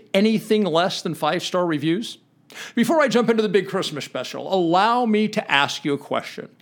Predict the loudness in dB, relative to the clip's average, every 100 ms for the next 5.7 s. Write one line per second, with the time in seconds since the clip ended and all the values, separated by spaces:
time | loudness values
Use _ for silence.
0 | -20 -8 2 4 2 2 2 4 2 0
1 | -2 -2 2 2 2 -2 -2 0 0 0
2 | -2 0 2 2 0 -2 -2 -6 _ _
3 | _ _ -20 _ 0 0 2 2 2 0
4 | -2 -4 -8 -2 0 0 0 -2 -2 -4
5 | -2 -2 -2 -4 -2 -4